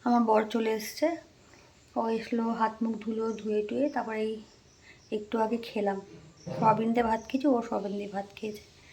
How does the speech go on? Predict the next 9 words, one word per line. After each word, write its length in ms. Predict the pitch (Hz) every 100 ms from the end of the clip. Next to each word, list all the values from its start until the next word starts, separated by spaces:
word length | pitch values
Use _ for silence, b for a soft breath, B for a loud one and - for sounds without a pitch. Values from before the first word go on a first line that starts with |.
| B B B B
খেয়ে 220 | - 233 226
দিয়ে 160 | 233 226
বাসন 280 | 214 208 226
টাসন 240 | 220 240 214
গুছিয়ে 400 | 214 214 247 233
হাত 180 | 202 208
মুখ 120 | 214 208
ধুয়ে 200 | 214 208 202
এলাম, 160 | 220